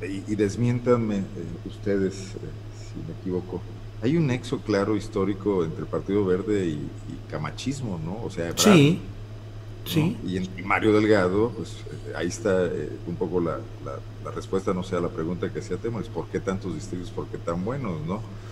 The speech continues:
Speaker 2: Marcelo Ebrard fue diputado federal postulado por el Partido Verde en
Speaker 1: Claro.
Speaker 2: el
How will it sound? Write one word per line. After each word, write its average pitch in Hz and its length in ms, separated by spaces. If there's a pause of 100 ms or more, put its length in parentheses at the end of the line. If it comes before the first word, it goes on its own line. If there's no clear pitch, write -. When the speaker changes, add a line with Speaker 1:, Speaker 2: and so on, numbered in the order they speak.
(160)
Speaker 2:
Marcelo 156 440
Ebrard 170 280
fue 175 240
diputado 170 580
federal 135 480
postulado 139 640
por 127 120
el 117 60
Partido 127 420
Verde 175 440 (440)
en 113 160
Speaker 1:
Claro. 113 120
Speaker 2:
el 104 720